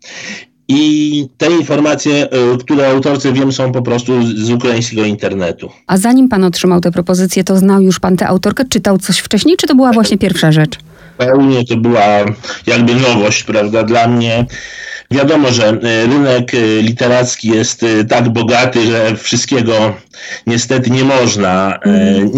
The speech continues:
Speaker 1: nie jest się w stanie, nie jest się w stanie ze wszystkim po prostu jakby zapoznać człowiek, bo to jest zbyt dużo tego jest naprawdę, w szczególności w Ukrainie, gdzie mam wrażenie, że dużo więcej osób pisze niż w Polsce.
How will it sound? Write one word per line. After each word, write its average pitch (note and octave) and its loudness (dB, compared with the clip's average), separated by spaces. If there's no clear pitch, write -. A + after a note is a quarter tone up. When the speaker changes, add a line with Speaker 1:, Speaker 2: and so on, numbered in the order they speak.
Speaker 1:
nie D#3+ 2
jest D3 0
się C#3+ 0
w - -2
stanie, G#2+ 0
nie C#3 2
jest D3 2
się C#3 0
w B2+ -2
stanie C#3 0
ze B2 2
wszystkim B2 -2
po A#2 -4
prostu A#2+ 0
jakby A2+ 2
zapoznać A2+ -2
człowiek, F2+ -2
bo A#2 -2
to B2+ -2
jest B2 2
zbyt C#3+ 2
dużo C3+ 0
tego G2+ -2
jest G2 -2
naprawdę, G#2 0
w - -2
szczególności C#3+ 2
w C3 4
Ukrainie, C3 2
gdzie B2 0
mam C#3 2
wrażenie, C3+ 2
że B2+ 2
dużo C3+ 2
więcej B2 2
osób A#2 -4
pisze A2+ -2
niż G#2+ -2
w - -12
Polsce. - -8